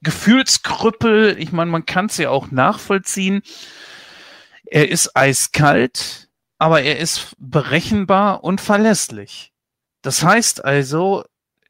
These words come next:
er ist, ja, eigentlich fast wie ein offenes Buch. Naja, auch nicht ganz,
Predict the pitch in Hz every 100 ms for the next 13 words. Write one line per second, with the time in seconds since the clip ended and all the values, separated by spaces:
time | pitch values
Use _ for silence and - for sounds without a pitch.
0 | _ _ - 127 95 196 - - - -
1 | _ _ _ _ _ _ _ _ _ _
2 | _ _ _ _ _ _ _ _ _ _
3 | _ _ _ _ - 131 165 233 123 -
4 | _ _ _ _ _ _ _ _ _ _
5 | _ _ _ _ _ _ _ _ _ _
6 | _ _ _ _ _ _ _ _ _ _
7 | _ _ _ _ - 131 185 202 - 214
8 | - 196 - 170 185 175 147 135 123 104
9 | - _ _ _ _ _ _ _ _ _
10 | - 151 160 151 143 151 - 127 131 113
11 | - -